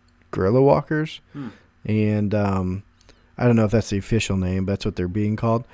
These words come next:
Speaker 2: Okay.
Speaker 1: And I guess they have, uh, beefier legs so that
Speaker 2: <laughs>
Speaker 1: nobody can, you know, hoth them, uh, like on, uh, Empire Strikes Back.
Speaker 2: Or Spider-Man 'em.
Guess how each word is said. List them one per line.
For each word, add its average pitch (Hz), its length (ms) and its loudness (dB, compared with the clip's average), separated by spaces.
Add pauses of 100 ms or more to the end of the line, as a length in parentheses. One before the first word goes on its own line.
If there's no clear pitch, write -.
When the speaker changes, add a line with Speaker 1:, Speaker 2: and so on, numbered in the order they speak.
(140)
Speaker 2:
Okay. 98 220 -12
Speaker 1:
And 110 120 0
I 113 80 4
guess 127 200 4
they 131 100 4
have, 123 300 4
uh, 120 200 2
beefier 127 680 0
legs 120 680 0
so 117 360 -2
that 113 580 -4
Speaker 2:
<laughs> 120 40 -6
Speaker 1:
nobody 117 340 2
can, 107 420 -2 (140)
you 120 100 -4
know, 107 180 0
hoth 117 380 0
them, 123 260 -2 (720)
uh, 95 480 -4 (240)
like 110 300 -4
on, 117 260 2
uh, 117 260 2
Empire 117 360 0
Strikes 110 320 -6
Back. 104 260 -6
Speaker 2:
Or - 40 -4
Spider-Man 113 760 0
'em. 117 140 -8